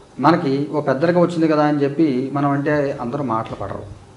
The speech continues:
అందువల్ల ఎదుటి వాళ్ళు, వాళ్ళు వినయంగా మన దగ్గర ఉన్నారని చెప్పి మనం వాళ్ళని ఏదో అణగదొక్కాలని చూస్తే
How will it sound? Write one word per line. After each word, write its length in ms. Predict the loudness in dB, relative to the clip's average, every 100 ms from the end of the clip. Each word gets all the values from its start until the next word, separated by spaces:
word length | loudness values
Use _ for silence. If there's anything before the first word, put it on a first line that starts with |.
| -20 -20 -20 -20 -20 -20 -20 -12
అందువల్ల 560 | -6 2 4 4 2 -2 -6
ఎదుటి 220 | -4 0 2
వాళ్ళు, 460 | 2 4 4 2 -4 -16 -20 -20 -20 -20 -20 -20 -2
వాళ్ళు 260 | 4 4 4
వినయంగా 440 | 2 4 6 6
మన 120 | 6
దగ్గర 120 | 6 6
ఉన్నారని 340 | 6 6 4
చెప్పి 140 | 4
మనం 220 | 4 4 4
వాళ్ళని 520 | 4 2 0 0 0
ఏదో 140 | 2
అణగదొక్కాలని 640 | 2 2 0 2 2 2 -2
చూస్తే 500 | -2 -2 0 -4